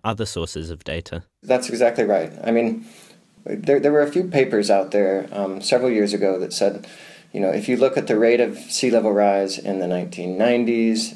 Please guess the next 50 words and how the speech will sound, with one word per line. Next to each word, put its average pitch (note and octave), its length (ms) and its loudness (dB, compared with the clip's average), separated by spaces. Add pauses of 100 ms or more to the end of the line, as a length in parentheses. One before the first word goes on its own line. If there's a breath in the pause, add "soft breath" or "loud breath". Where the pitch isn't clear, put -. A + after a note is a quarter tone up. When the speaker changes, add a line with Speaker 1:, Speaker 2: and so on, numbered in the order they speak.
(140)
Speaker 2:
um, F#2+ 200 -4
in F2+ 80 -10
the - 100 -8
early A2+ 280 0
years, G#2 300 2
and G2+ 100 -2
then G2 120 0
you G2 80 0
look G2+ 180 -2
at G2+ 120 -2
the G2 80 -2
rate G2 380 0
later, A#2 440 2
they, G#2 440 -2
they G2+ 220 -2
showed, G2+ 600 -2
you G#2 80 -6
know, F#2+ 100 -4
perhaps A#2+ 440 -2
even A#2+ 200 2
a G#2+ 60 4
decline A#2 520 2
in G#2 100 -2
the F2+ 80 -2
rate F2+ 160 -2
of F2+ 80 -10
sea F#2+ 160 -4
level F2+ 220 -2
rise, - 400 -8
which G#2+ 160 -8
is B2+ 80 -6
a C#3+ 60 -4
bit D#3 140 0
of C3 100 0
a - 20 0
mystery. - 480 -2 (480 loud breath)
Two F#3+ 160 -2
teams C#3+ 420 2
tackled A2+ 360 0
this G#2+ 360 0
with G#2 220 -4
different A#2+ 340 0
approaches F2 680 -4
over G#2 200 0
the G2+ 80 2
last, F#2+ 560 0
uh, F#2 520 0
two, G#2+ 140 -8
three G#2 240 -2
years, F#2+ 360 -2